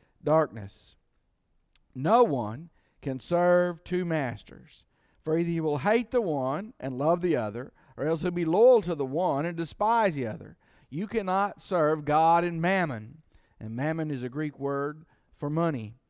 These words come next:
Therefore I say to you, do not worry about your life, what you will eat or what you will drink, nor about your body, what you will put on it.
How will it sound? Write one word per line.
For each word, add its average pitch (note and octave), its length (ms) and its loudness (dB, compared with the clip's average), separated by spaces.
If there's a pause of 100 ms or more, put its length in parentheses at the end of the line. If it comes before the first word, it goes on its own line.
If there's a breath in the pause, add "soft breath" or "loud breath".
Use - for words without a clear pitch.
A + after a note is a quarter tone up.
(760)
Therefore G#3+ 420 4
I G3+ 140 6
say A3+ 320 2
to F3 80 -4
you, C3+ 540 -4 (480)
do F3 220 0
not G3 500 2
worry D#3+ 600 2
about F3+ 380 2
your G3 100 2
life, F#3+ 500 2
what C#3 300 -6
you F#3 80 -4
will F#3 160 2
eat F3 340 -2
or - 80 -8
what A#2+ 300 -6
you E3+ 140 -6
will G3+ 80 -2
drink, D#3 480 -4 (180)
nor F#3+ 100 -10
about A#3 280 6
your A#3+ 100 -2
body, A3 400 4
what D#3 300 -2
you F#3 80 -2
will F3+ 80 0
put F#3+ 400 -4
on F3 240 -2
it. G#2+ 300 -10